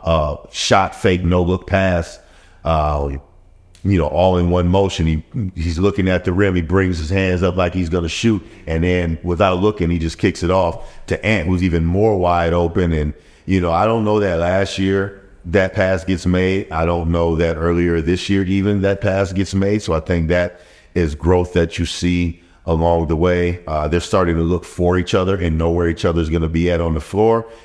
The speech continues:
And then the same is happening with Rudy. You're seeing Cat throwing lobs to Rudy off the, off the attack. You're seeing Ant throwing lob-, ro-, lobs to Rudy.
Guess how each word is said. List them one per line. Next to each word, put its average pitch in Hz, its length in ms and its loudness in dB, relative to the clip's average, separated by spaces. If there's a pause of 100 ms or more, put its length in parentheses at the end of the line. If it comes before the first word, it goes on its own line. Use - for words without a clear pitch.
(100)
And 82 180 0
then 87 320 2
the 85 80 -4
same 87 360 0
is 82 80 -2
happening 87 440 0
with 78 160 -4
Rudy. 92 240 2
You're 82 100 0
seeing 80 280 -2
Cat 90 300 0
throwing 82 280 0
lobs 82 320 0
to 80 100 0
Rudy 82 320 0
off 82 220 0
the, 80 120 -4 (140)
off 82 200 -2
the 82 100 0
attack. 80 340 -2
You're 80 80 -4
seeing 78 300 -4
Ant 90 240 -2
throwing 80 260 0
lob-, 85 300 0
ro-, 85 220 -2
lobs 82 320 0
to 82 80 -2
Rudy. 80 280 0